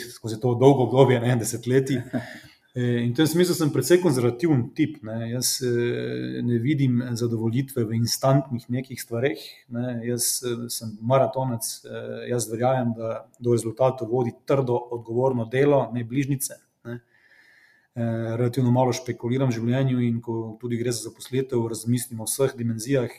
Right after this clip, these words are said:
Speaker 1: in, eh, ne samo denar, ne. Navsezadnje sem šest let praktično v N L B deloval za četrtino tržne plače, ne, kar me je vodil nek višji cilj, ne.
Speaker 2: Mhm.
Speaker 1: Eh, in, eh, je to nekaj, kar se mi zdi izrazito pomembno. Se pravi, učil sem se mnogih ljudi,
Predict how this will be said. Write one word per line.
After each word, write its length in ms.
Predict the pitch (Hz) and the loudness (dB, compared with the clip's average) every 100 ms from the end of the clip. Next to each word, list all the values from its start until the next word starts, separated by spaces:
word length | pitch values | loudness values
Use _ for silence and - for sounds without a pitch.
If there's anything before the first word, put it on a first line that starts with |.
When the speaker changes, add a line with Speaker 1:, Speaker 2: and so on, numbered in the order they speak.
| - | -12
Speaker 1:
in, 360 | 117 113 113 | -10 -8 -10
eh, 300 | 113 110 110 | -8 -6 -4
ne 160 | 110 127 | -2 -2
samo 380 | - 117 120 123 | -2 -2 -2 -4
denar, 380 | 113 113 131 110 - | -4 4 6 4 0
ne. 180 | 110 117 - _ | -8 -8 -10 _
Navsezadnje 440 | 110 - 107 120 117 | -14 -10 -6 -4 -4
sem 160 | 113 | -8
šest 380 | - 127 117 - | -6 -4 -4 -4
let 160 | 120 - | -10 -4
praktično 420 | 117 - - 110 | -4 -4 -14 -12
v 80 | 113 | -8
N 80 | |
L 80 | 117 | -6
B 140 | 110 120 | -4 -4
deloval 320 | 110 104 110 | -4 -4 -4
za 80 | 110 | -4
četrtino 440 | 107 104 - 117 | -10 -16 -8 -8
tržne 280 | - 117 113 | -6 -10 -8
plače, 320 | - 110 - | -2 -2 -2
ne, 120 | - - _ _ _ _ _ _ - | -16 -20 _ _ _ _ _ _ -6
kar 100 | 117 | -2
me 100 | 117 | -2
je 40 | |
vodil 240 | 113 120 113 | -2 -2 -2
nek 160 | 117 | -2
višji 280 | 117 117 98 | -4 -6 -10
cilj, 220 | - 113 | -12 -10
ne. 160 | 101 104 | -10 -14
Speaker 2:
Mhm. 300 | 110 107 107 110 _ _ _ _ _ _ | -14 -14 -14 -16 _ _ _ _ _ _
Speaker 1:
Eh, 60 | 110 110 110 110 117 120 | -6 -6 -6 -6 -4 -2
in, 240 | 113 110 | 0 2
eh, 240 | 113 113 120 | 2 0 0
je 140 | 117 | 0
to 120 | 127 | 2
nekaj, 280 | 123 131 120 | 4 4 2
kar 140 | 127 | 0
se 120 | 120 117 | 0 0
mi 60 | |
zdi 100 | 110 | 0
izrazito 380 | 117 104 117 110 | -2 -2 -4 -4
pomembno. 340 | 104 113 104 | -8 -8 -8
Se 140 | - 101 | -12 -4
pravi, 200 | 127 135 | 4 4
učil 160 | 120 165 | 4 0
sem 100 | 170 | -2
se 120 | 117 | -2
mnogih 420 | 113 135 175 - | 2 2 2 -2
ljudi, 240 | 131 156 | -6 -8